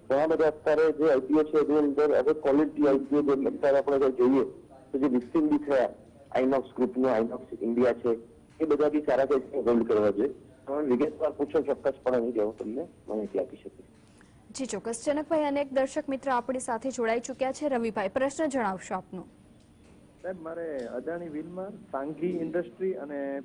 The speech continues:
Speaker 3: પીસી જ્વેલર્સ, એના વિશે જાણવું છે, તો એ લઈ શકાય?
Speaker 2: જી.
Speaker 1: એ અદાણી એન્ટરપ્રાઇઝનો સારો લાગે છે આ રેટથી. સાંઘી બી સારો લાગે છે. સાંઘીનો અત્યારે ગુજરાત અંબુજામાં મર્જ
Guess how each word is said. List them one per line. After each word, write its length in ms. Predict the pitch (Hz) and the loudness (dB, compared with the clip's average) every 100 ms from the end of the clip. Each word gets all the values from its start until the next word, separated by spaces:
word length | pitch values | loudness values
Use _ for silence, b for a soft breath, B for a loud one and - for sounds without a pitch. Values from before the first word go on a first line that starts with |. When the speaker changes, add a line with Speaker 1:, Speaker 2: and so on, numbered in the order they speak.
| - | -12
Speaker 3:
પીસી 300 | 180 190 190 | -12 -10 -12
જ્વેલર્સ, 580 | 131 139 143 123 - - | -6 -6 -2 -4 -6 -10
એના 220 | 160 185 | -6 -4
વિશે 320 | 151 147 156 | -4 -4 -6
જાણવું 380 | 120 131 139 131 | -4 -6 -6 -8
છે, 180 | 135 135 | -8 -10
તો 140 | - | -8
એ 280 | 131 131 135 | -6 -6 -6
લઈ 220 | 127 131 | -6 -8
શકાય? 360 | 156 180 - 196 - _ - - - | -8 -8 -8 -10 -12 _ -20 -20 -18
Speaker 2:
જી. 140 | 190 - - - - - _ _ - - - - - _ - _ - | -16 -18 -20 -20 -20 -20 _ _ -20 -20 -20 -20 -20 _ -20 _ 0
Speaker 1:
એ 40 | |
અદાણી 280 | 139 160 196 | 2 4 4
એન્ટરપ્રાઇઝનો 600 | 170 160 185 170 156 156 | 4 2 2 2 2 2
સારો 280 | 156 135 135 | 2 2 4
લાગે 220 | 120 123 | 2 2
છે 100 | 127 | 2
આ 40 | |
રેટથી. 340 | 107 107 - 170 - _ _ _ _ - | 2 0 -2 -6 -8 _ _ _ _ 0
સાંઘી 300 | 143 143 185 | 2 4 2
બી 100 | 185 | 2
સારો 140 | 175 147 | 0 -2
લાગે 280 | 135 135 | 0 2
છે. 120 | 156 165 | 2 2
સાંઘીનો 480 | - 127 131 165 | 0 0 2 4
અત્યારે 280 | 175 175 165 | 2 2 2
ગુજરાત 320 | 135 123 156 | 2 2 2
અંબુજામાં 500 | 156 143 143 143 151 151 - - - - 156 143 | 2 2 2 2 0 -2 -10 -20 -20 -14 -4 0
મર્જ 220 | 120 139 | 2 2